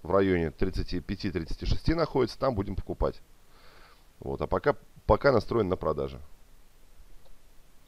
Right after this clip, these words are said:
Австралиец. Тут всё вообще совсем непонятно уже стало. То есть чётко нарисовалась восходящая трендовая линия, но у нас уже миллион сигналов о развороте. Что с этим делать, честно говоря,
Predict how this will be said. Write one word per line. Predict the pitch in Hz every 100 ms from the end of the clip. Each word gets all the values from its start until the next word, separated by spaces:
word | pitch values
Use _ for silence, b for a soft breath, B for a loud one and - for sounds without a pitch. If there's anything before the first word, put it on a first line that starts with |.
| - - - - - - - b b b b b b b b -
Австралиец. | - 127 143 156 156 113 - -
Тут | - 160
всё | - - 160
вообще | 135 127 - 151 120
совсем | 113 - - 113
непонятно | 92 90 85 73 78
уже | 71
стало. | 76 - 71
То | -
есть | 82 -
чётко | 170 170 123
нарисовалась | 110 107 123 120 107 90
восходящая | 92 - 110 104 90 98
трендовая | 87 107 98 107 127
линия, | 165 185 110 85
но | 101 135
у | 117
нас | 117 131 -
уже | 95 107
миллион | 107 101 120
сигналов | - 87 95 101 -
о |
развороте. | 87 82 85 76 71
Что | - 120
с | 113
этим | 101 98
делать, | 117 143 -
честно | 110 104
говоря, | 101 101